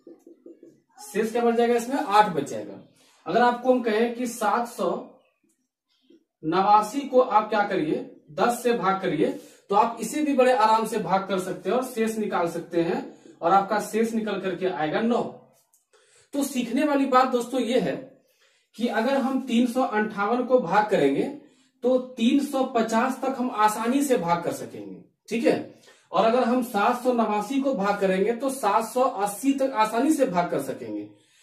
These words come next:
तो हम दोनों स्थिति में देख रहे हैं कि जो अंतिम अंक है, यानी जो इकाई अंक है, वही हमारा शेष आ रहा है।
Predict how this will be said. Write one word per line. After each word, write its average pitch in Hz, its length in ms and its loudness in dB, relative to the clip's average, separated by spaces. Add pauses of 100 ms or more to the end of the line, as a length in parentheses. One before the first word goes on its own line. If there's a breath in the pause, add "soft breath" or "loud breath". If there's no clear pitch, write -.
(140 soft breath)
तो 240 80 6
हम 233 280 2
दोनों 214 300 4 (120)
स्थिति 247 340 -2
में 233 160 2
देख 185 200 2
रहे 151 180 0
हैं 220 200 -2 (460 loud breath)
कि 220 100 -2
जो 247 140 4
अंतिम 247 600 0
अंक 240 360 0
है, - 220 -4
यानी 208 160 -2
जो 247 120 -2
इकाई 220 520 2
अंक 233 320 4
है, - 320 -8 (200 soft breath)
वही 214 300 4
हमारा 240 340 4
शेष 254 340 0
आ - 160 -2
रहा - 120 0
है। - 220 -10